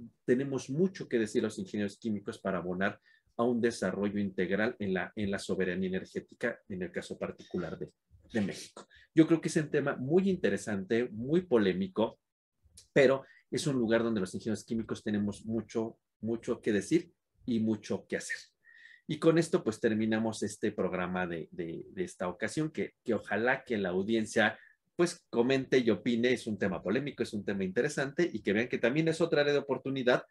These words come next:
rara, pero también es una nueva área de oportunidad para los ingenieros químicos. Y como ya es costumbre en nuestro programa, para finalizar, pues, quisieran decir, eh, su palabra final para resumir el programa, Juan José.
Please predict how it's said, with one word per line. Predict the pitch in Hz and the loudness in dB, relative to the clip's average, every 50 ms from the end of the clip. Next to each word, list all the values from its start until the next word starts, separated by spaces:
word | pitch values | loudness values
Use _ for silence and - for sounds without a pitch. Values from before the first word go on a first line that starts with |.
| _ _ _ _ _ | _ _ _ _ _
rara, | - - 196 226 226 240 269 311 - - _ _ _ | 4 8 10 10 10 10 8 4 0 -6 _ _ _
pero | - 135 127 127 | 4 4 6 6
también | 135 131 131 143 143 | 4 2 2 2 0
es | 147 147 156 | -2 -2 -2
una | 143 139 131 | 0 0 2
nueva | 123 123 123 120 120 | 4 4 4 6 6
área | 117 117 104 | 6 4 4
de | - - | 2 -2
oportunidad | 101 - 107 - - - - 120 104 101 117 117 - - - - _ _ - | -2 -2 -2 -2 -2 -2 0 2 4 6 4 4 2 -2 -18 -20 _ _ 4
para | 123 117 | 6 8
los | 107 104 101 - | 8 8 6 4
ingenieros | 113 98 - 110 95 92 92 92 - | 0 0 2 2 4 4 2 0 -2
químicos. | - - - - - - - - - - - - - _ - | -8 -14 -14 -14 -16 -18 -20 -20 -20 -20 -20 -20 -8 _ -4
Y | 147 | -2
como | 147 - 151 139 139 139 | 2 4 4 6 6 6
ya | 135 151 147 151 | 8 8 10 10
es | 160 156 - | 8 6 4
costumbre | - 143 139 - - 156 139 135 143 | 2 0 0 2 2 0 2 2 0
en | 139 | 0
nuestro | 139 139 - 156 - | -2 0 0 0 2
programa, | - 156 160 165 175 170 165 175 170 - | 4 4 4 6 6 6 6 4 4 4
para | - 104 104 104 | 4 4 4 4
finalizar, | - 120 117 117 113 117 110 - 156 156 - | 0 0 2 2 2 2 2 0 0 0 0
pues, | 123 110 - - - - - | -2 -4 -4 -8 -18 -14 -10
quisieran | - 113 - - 131 131 131 127 | -8 -4 0 0 2 2 4 4
decir, | 120 117 117 - 127 117 123 120 127 - - | 4 2 4 2 2 2 2 2 0 -2 -4
eh, | 110 104 | -4 -4
su | - - - 110 107 | -4 -2 -4 -2 2
palabra | - 113 113 117 117 120 123 127 123 123 120 113 113 - - _ _ _ _ _ | 2 4 6 6 6 6 6 6 6 6 6 6 4 0 -4 _ _ _ _ _
final | - - 139 127 127 127 127 131 131 | -4 -2 0 2 4 4 4 6 6
para | - 131 123 117 | 4 4 6 4
resumir | 120 117 - 123 123 127 135 | 4 2 -2 -2 -4 -2 -4
el | 135 127 | -4 0
programa, | - 135 135 135 143 147 156 160 | 2 2 4 6 6 6 4 4
Juan | 156 - 165 165 | 4 2 2 2
José. | 160 180 160 - 208 226 220 | 2 2 4 4 2 2 0